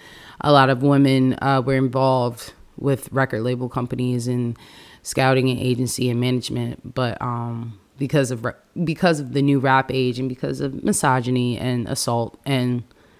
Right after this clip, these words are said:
everything under the sun, um, a lot of Black women have disappeared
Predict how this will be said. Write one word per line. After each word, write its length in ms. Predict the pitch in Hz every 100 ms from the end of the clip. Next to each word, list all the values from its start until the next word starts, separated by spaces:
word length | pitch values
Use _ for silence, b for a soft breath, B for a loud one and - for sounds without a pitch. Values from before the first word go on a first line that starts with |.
| b b b b -
everything 380 | 160 147 151 151
under 200 | 143 131
the 120 | 127
sun, 460 | - 156 143 131 -
um, 320 | 135 127 123
a 60 | 151
lot 180 | 175
of 60 | 165
Black 240 | 160 151
women 180 | 143 139
have 120 | 131
disappeared 720 | 127 127 - - 131 113 92